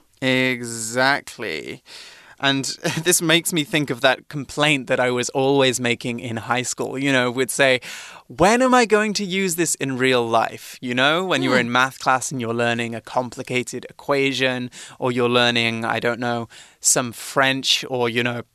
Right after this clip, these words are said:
Speaker 1: a historical battle, you think,
Speaker 2: Right, or
Speaker 1: "When am I going to need this?"
Speaker 2: or geography, or, like, difficult science. <laughs>
Speaker 1: Exactly.
Speaker 2: 好了，那这边呢，我们的时态要用的是现在简单式描述事实，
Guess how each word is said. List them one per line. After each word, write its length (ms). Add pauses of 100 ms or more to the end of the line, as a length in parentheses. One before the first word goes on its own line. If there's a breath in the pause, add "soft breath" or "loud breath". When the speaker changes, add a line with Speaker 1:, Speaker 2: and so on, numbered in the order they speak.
(260)
Speaker 1:
a 100
historical 960
battle, 580
you 160
think, 220
Speaker 2:
Right, 80
or 20
Speaker 1:
"When 160
am 140
I 80
going 340
to 60
need 400
this?" 180
Speaker 2:
or 140 (100)
geography, 1160
or, 760 (100)
like, 220
difficult 420
science. 800 (100)
<laughs> 480
Speaker 1:
Exactly. 880 (400 loud breath)
Speaker 2:
好 100
了， 160
那 160
这 100
边 200
呢， 100
我 60
们 80
的 60
时 180
态 160
要 100
用 160
的 100
是 280
现 360
在 220
简 240
单 160
式 160
描 260
述 200
事 240
实， 420